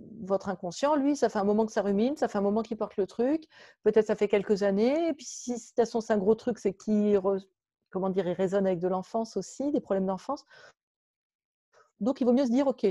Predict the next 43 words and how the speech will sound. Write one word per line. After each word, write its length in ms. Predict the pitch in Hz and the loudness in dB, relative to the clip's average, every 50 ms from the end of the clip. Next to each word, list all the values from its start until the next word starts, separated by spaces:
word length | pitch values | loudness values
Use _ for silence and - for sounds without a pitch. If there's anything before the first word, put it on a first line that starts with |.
| - - | -2 -4
je 140 | 208 180 214 | -6 -6 -6
vais 60 | 220 | -4
faire 140 | - 294 302 | -4 -4 -6
trois, 180 | - - 247 233 | -2 -2 -2 -2
quatre 220 | - 240 226 - | -2 -4 -6 -4
séances. 420 | - 240 220 214 214 - - - _ _ _ _ _ _ | -4 -4 -4 -4 -6 -10 -16 -20 _ _ _ _ _ _
On 40 | 202 | -4
verra. » 220 | 190 208 214 196 190 | -2 -2 -2 -4 -4
Si 120 | - - | -2 0
au 40 | 294 | 2
bout 80 | 294 | 4
de 40 | 247 | 4
la 60 | 240 | 4
troisième, 320 | 226 - 226 220 220 214 202 | 2 2 2 2 2 2 0
tout 120 | 196 - | -2 -4
est 40 | 208 | -6
fini, 220 | - - 208 202 | -4 -2 -2 -4
très 160 | 196 - 247 240 | -2 -2 -2 -2
bien. 200 | 269 277 254 - - - - - _ - | -2 -2 -4 -6 -10 -16 -20 -10 _ 2
Mais 60 | 190 | 4
dans 120 | 226 233 | 4 4
sa 160 | 226 - 254 | 4 4 2
tête, 240 | - - 285 285 - | 4 4 2 2 2
il 40 | 214 | 2
vaut 60 | 214 220 | 2 4
mieux 160 | 214 247 262 | 4 2 0
se 80 | - - _ _ | -2 -6 _ _
programmer 340 | - 240 220 220 220 220 233 | 0 2 2 2 2 2 2
quand 140 | 233 226 214 | 0 0 0
même 160 | 220 220 226 | 2 0 0
pour 140 | - 220 208 | 0 -2 -2
une 60 | 196 | -2
petite 140 | - - - | -4 -8 -4
régularité, 680 | - 220 196 214 214 196 196 190 196 - 208 220 277 - _ _ _ _ _ _ _ _ | -2 0 2 2 2 2 0 -2 0 0 0 0 0 -4 _ _ _ _ _ _ _ _
un 120 | 196 202 208 | -2 0 2
engagement 460 | 214 220 220 226 220 214 226 226 226 | 4 4 4 4 4 4 2 2 2
envers 200 | 214 208 202 - | 2 0 -2 -2
soi, 360 | - - - 220 226 240 247 - | -4 -2 0 0 0 0 -4 -6
d'aller 300 | 277 196 196 190 196 214 | -2 2 2 4 4 2
jusqu'au 320 | 196 - 208 - - 226 196 | 0 -4 -8 -8 -6 -4 -4
bout 140 | 180 190 | -2 -4
du 120 | 180 190 185 | -6 -6 -10
truc. 420 | - - - 185 - _ _ _ | -10 -10 -10 -10 -10 _ _ _